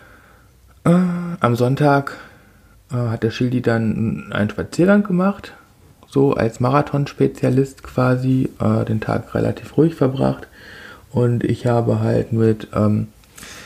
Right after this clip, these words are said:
zweimal sechs Minuten im E-B-Bereich und dreimal zwanzig Minuten im, äh, G zwei-Bereich dann das Training quasi nahtlos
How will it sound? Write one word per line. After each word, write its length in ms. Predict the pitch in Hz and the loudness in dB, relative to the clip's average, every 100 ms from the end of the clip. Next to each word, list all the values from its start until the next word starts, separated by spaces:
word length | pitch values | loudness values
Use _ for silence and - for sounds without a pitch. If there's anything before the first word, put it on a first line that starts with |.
| - | -20
zweimal 440 | - - 110 113 110 | -10 -2 0 2 2
sechs 280 | 117 - - | 2 0 0
Minuten 720 | 123 127 131 131 131 127 117 - _ _ | 0 2 0 0 0 0 -2 -10 _ _
im 280 | 123 113 - - | -2 0 -2 -2
E-B-Bereich 880 | 113 131 143 147 139 139 143 139 - - | 2 4 4 4 2 0 -2 -4 -12 -4
und 320 | 120 120 117 | -2 0 -2
dreimal 380 | 123 120 117 113 | -2 0 -2 -2
zwanzig 440 | - 113 120 123 | -2 -2 -2 -4
Minuten 540 | 120 117 120 - 117 | -2 -2 -2 -2 -4
im, 420 | - 107 110 110 104 | 0 0 0 -2 -4
äh, 260 | - 101 98 | -4 -2 -2
G 220 | - 104 | 0 0
zwei-Bereich 800 | 101 - 104 120 117 104 107 107 - - - - - - | 0 0 0 0 2 2 2 -2 -12 -20 -20 -20 -20 -2
dann 460 | 98 104 160 120 110 | 2 2 0 -4 -2
das 180 | 101 - | -2 -2
Training 380 | - 113 113 | 0 2 4
quasi 400 | 110 - 107 107 | 0 0 0 2
nahtlos 720 | 107 104 107 - 110 107 107 | 2 2 0 -2 0 0 -4